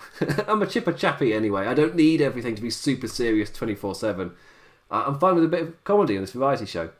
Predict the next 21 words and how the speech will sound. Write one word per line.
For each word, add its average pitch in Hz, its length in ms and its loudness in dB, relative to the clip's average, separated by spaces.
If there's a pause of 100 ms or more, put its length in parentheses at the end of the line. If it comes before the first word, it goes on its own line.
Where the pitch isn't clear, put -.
(260)
which 147 100 -8
again, 143 220 0
I've - 180 -6
already 151 400 4
praised 127 360 0
for 117 60 -4
having 117 200 -6
variety. 90 560 -4 (580)
Uh, 87 260 -2 (120)
but 92 160 -4
that 98 80 -10
doesn't 120 160 -4
mean 110 120 -2
I 95 40 0
find 113 460 0
it 104 100 0
funny. 98 400 -4 (180)
<laughs> 165 460 4 (380)
Comedy, 202 320 4
st-, - 200 -10 (340)
yeah, 185 160 0